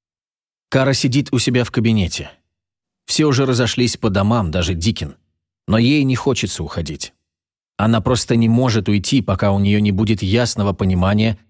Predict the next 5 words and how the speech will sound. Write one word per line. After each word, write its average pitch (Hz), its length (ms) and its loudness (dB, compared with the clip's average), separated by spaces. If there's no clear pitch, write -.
на 113 160 2
чем 120 320 0
завтра 110 400 -2
сосредоточить 107 880 -2
расследование. 107 840 -2